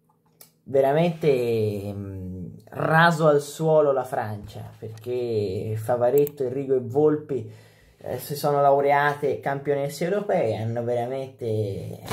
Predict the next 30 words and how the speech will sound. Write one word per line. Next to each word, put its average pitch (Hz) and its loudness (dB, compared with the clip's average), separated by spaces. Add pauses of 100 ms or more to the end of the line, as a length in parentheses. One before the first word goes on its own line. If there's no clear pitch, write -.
(120)
ehm, 92 -10
maltrattato 160 2
le 139 0
francesi 131 -4
in 123 -8
finale, 123 -2 (180)
quarantacinque 139 0
venticinque. 135 -8 (720)
Chissà 185 4
che 151 2
non 139 -4
possa 147 0
essere 127 0
anche 127 -4
un 135 -4
nuovo 120 -2
inizio 120 -4
per 107 -6
la 107 0
scherma 110 -2
italiana, 101 -2
dopo 107 -4
delle 107 -2
Olimpiadi 110 -2
ben 110 2
al 104 -10
di 107 -10
sotto 107 -8
delle 98 -8
aspettative. 170 -2